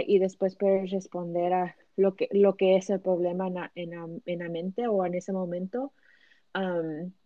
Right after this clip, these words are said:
y me ha ayudado mucho porque honestamente cuando corto del trabajo, porque como trabajo en la casa, pero cuando corto del trabajo no siento la ansiedad que sentía hace seis meses. Hace seis meses lo, miraba la computadora y,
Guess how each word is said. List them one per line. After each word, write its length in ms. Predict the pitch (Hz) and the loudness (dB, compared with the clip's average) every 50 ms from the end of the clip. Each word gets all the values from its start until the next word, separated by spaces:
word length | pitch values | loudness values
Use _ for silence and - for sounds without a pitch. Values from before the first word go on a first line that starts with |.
| _ _ _ _ - - _ _ | _ _ _ _ -20 -20 _ _
y 120 | - 233 220 | 4 6 6
me 100 | 220 226 | 6 6
ha 40 | |
ayudado 400 | 226 240 247 269 262 262 240 247 | 6 6 6 8 6 6 6 6
mucho 360 | 233 226 247 269 254 - 262 - | 6 6 4 4 6 2 2 4
porque 240 | - 208 196 214 | 2 0 2 2
honestamente 600 | 208 202 202 196 - 247 226 226 226 214 - 247 | 2 2 0 2 2 0 0 2 -2 2 0 2
cuando 320 | 247 233 220 208 196 190 - | 2 4 2 2 0 0 0
corto 400 | - 208 208 208 208 _ 247 254 | 2 2 2 2 2 _ 2 4
del 160 | 262 262 247 | 4 2 2
trabajo, 500 | - 233 214 190 196 196 208 269 320 - _ _ _ _ _ _ | 2 0 2 4 2 2 2 0 -2 -2 _ _ _ _ _ _
porque 240 | _ 214 214 202 214 | _ -2 -2 -2 -2
como 220 | - 202 202 190 190 | -2 0 0 0 0
trabajo 320 | 202 202 196 196 - 226 | 2 2 2 2 0 -2
en 60 | 214 | -4
la 80 | 208 196 | -4 -2
casa, 300 | _ 202 202 - 294 294 _ _ _ _ _ _ _ _ _ | _ -4 -4 -4 -6 -10 _ _ _ _ _ _ _ _ _
pero 200 | - 214 202 202 | 0 2 2 4
cuando 240 | 196 214 202 208 202 | 4 4 2 2 2
corto 300 | - 214 214 208 - 247 | 4 2 2 4 4 4
del 160 | 247 247 233 | 4 4 4
trabajo 500 | 220 220 214 190 202 202 214 254 262 - _ _ _ _ | 2 0 2 4 2 2 2 -2 -4 -4 _ _ _ _
no 260 | 208 208 220 220 214 | 4 4 4 4 2
siento 560 | - - 240 226 233 226 214 254 247 247 247 | 2 2 2 4 4 2 4 4 4 4 4
la 120 | 233 226 | 4 2
ansiedad 420 | 214 196 190 - 208 185 202 196 196 | 0 0 2 2 2 2 2 0 2
que 140 | - 226 220 | 0 -2 0
sentía 500 | - 233 214 196 - - 208 208 208 208 | 2 0 0 0 2 4 4 4 4 2
hace 380 | 208 - 190 190 185 - 208 196 | 0 0 0 0 0 -2 -6 -2
seis 240 | - - 196 180 | 2 0 0 2
meses. 340 | 180 190 185 180 _ 180 175 - _ _ _ - - - _ _ _ _ _ _ | 2 -2 -2 -2 _ -6 -8 -8 _ _ _ -20 -20 -20 _ _ _ _ _ _
Hace 240 | 202 208 196 214 220 | -2 -2 -2 -4 6
seis 200 | 220 254 247 240 | 8 8 8 8
meses 320 | 226 214 220 214 233 226 220 | 6 2 2 0 -2 -2 2
lo, 180 | 220 220 - - | 2 0 0 2
miraba 400 | - 208 214 208 214 214 208 226 | 4 6 8 8 8 6 6 4
la 100 | 226 233 | 2 2
computadora 460 | 226 214 196 202 190 - 202 196 202 202 | 0 -2 -4 -4 -2 -2 0 2 2 0
y, 120 | 196 190 | 0 -2